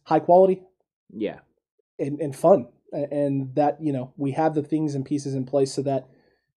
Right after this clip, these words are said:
Speaker 1: you feel good about what you're doing and what you're taking part of. Because at the end of the day, that's what we want. Um, you know, a lot of you have commented already tonight and talked about how great the store looks. Wouldn't have happened if Ant didn't, doesn't put in the work that he puts in. You know, if we don't discuss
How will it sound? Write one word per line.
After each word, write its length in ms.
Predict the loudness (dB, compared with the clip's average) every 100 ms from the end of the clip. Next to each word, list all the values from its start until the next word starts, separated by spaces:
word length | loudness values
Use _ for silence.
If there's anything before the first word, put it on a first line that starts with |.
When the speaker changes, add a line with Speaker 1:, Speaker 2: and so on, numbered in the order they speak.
| -4
Speaker 1:
you 220 | 6 6
feel 240 | 8 4 4
good 140 | 2
about 220 | 2 2
what 120 | 2
you're 100 | 0
doing 220 | -2 -4 -4
and 80 |
what 100 | -4
you're 80 | -6
taking 240 | -8 -12 -10
part 220 | -10 -10
of. 160 | -12 _ -8
Because 200 | -4 2
at 60 |
the 60 | 4
end 100 | 4
of 80 | 4
the 60 |
day, 40 | 4
that's 220 | 2 0
what 100 | -4
we 80 | -4
want. 280 | -6 -10 -14
Um, 240 | -12 -12 -16 _ _
you 80 | -4
know, 100 | 0
a 20 |
lot 180 | 2 4
of 80 | 4
you 80 | 2
have 100 | 0
commented 360 | -2 -2 0
already 240 | 0 0 0
tonight 220 | -2 -4
and 100 | -4
talked 220 | -2 -2
about 180 | 0 2
how 80 | 2
great 220 | 2 0
the 60 | 0
store 240 | -2 -2
looks. 340 | -2 -8 -16 -20 _ _ _ _ _ _ _ _ _ _ 4
Wouldn't 260 | 6 8
have 80 | 6
happened 360 | 4 2 2 -2
if 80 | -2
Ant 200 | -4 -4
didn't, 160 | -4 -2
doesn't 260 | -2 -2
put 100 | -2
in 60 | -2
the 80 | 0
work 200 | -2 -4
that 100 | -6
he 100 | -6
puts 240 | -6 -2
in. 220 | -2 -4 -10 _ -4
You 80 | 0
know, 140 | 0
if 120 | 0
we 100 | 0
don't 160 | 0 0
discuss 480 | -4 0 0 0